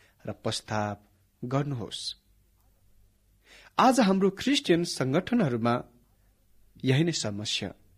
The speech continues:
हो। हाम्रा टाउकाहरू सही सिद्धान्तले भरिएको होला, तर हाम्रा खुट्टाहरू दुर्गन्ध दिँदछन्। मित्र,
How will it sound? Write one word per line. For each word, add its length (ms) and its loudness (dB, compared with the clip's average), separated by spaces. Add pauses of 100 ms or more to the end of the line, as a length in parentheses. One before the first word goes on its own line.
(300)
हो। 260 -4 (800)
हाम्रा 340 2
टाउकाहरू 720 2 (1120)
सही 220 4
सिद्धान्तले 680 2
भरिएको 500 -4
होला, 360 -2 (1120)
तर 120 4
हाम्रा 400 0
खुट्टाहरू 720 -2 (440)
दुर्गन्ध 640 -2 (520)
दिँदछन्। 480 0 (1500)
मित्र, 300 -2